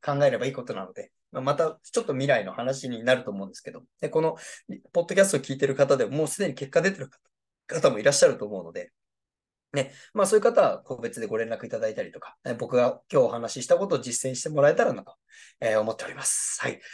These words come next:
ということで、まあ、まずは一点集中で、ね、えー、自分が決めたい、えー、ふ-、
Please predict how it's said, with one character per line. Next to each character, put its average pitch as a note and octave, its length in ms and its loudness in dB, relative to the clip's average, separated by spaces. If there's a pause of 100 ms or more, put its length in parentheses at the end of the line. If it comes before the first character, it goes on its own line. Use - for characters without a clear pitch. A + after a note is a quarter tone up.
(180)
と - 60 4
い G#3+ 40 10
う - 20 8
こ A#3 80 8
と A3 80 8
で、 - 320 4
ま F#3 140 6
あ、 D#3 40 2
ま G3+ 160 6
ず A#3 140 2
は B3 280 6
一 C#3 180 -6
点 C3 180 0
集 C3 220 -2
中 E2+ 180 -10
で、 - 160 -14 (160)
ね、 C#3 260 -6
え G#2+ 220 2
ー、 - 40 0
自 G#2 120 -12
分 A2+ 160 -10
が A2+ 100 0
決 B2+ 160 -6
め D3 120 0
た - 120 6
い、 - 140 -2 (240)
え F2+ 340 -4
ー、 - 20 -20
ふ-、 - 200 -20